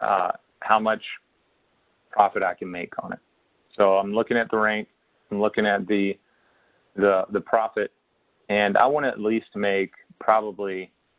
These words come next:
um, thirty to fifty percent profit at, at the minimum. Um, but usually with books, you can even, I mean, you can make a lot more than that. And like I said,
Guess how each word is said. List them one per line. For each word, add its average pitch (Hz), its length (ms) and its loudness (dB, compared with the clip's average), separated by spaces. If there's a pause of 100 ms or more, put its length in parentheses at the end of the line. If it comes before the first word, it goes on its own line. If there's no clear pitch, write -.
(400)
um, 90 440 -6 (300)
thirty 110 400 2
to 95 120 -8
fifty 98 300 -4
percent 98 380 -8
profit - 420 -2
at, 95 100 -6 (160)
at - 140 -12
the 90 60 -8
minimum. 90 420 -8 (800)
Um, 87 420 -2 (560)
but 104 280 2 (240)
usually 120 480 2
with 101 200 -6
books, 104 280 0
you 98 80 -4
can 98 260 -6
even, 95 260 -2 (100)
I 101 120 2
mean, 95 220 -2
you 92 100 -4
can 95 140 -4
make 92 220 -4
a 90 40 0
lot 90 240 2
more 87 180 -10
than 85 140 -12
that. 85 320 -4 (160)
And 92 160 -4
like 95 180 2
I 101 140 2
said, 101 280 0